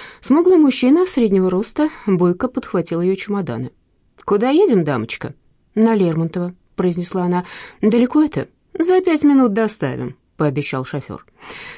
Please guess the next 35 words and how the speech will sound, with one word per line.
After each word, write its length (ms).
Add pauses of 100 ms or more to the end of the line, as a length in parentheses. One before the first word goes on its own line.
Они 220
выехали 380
на 140
мост 460
и 160
помчались 600
по 100
узкой 380
дороге. 500 (480)
Зорина 460
удивило 440
отсутствие 460
пробок, 420
к 60
которым 320
она 160
привыкла, 460 (400)
живя 340
в 40
большом 360
городе. 400 (480)
«М, 200
тихо 380
у 80
вас», 320 (340)
заметила 480
она. 200 (480)
Таксист 460
повернулся 500
к 80
ней. 220 (420)
«А 200
вы 100
откуда 280
будете?» 440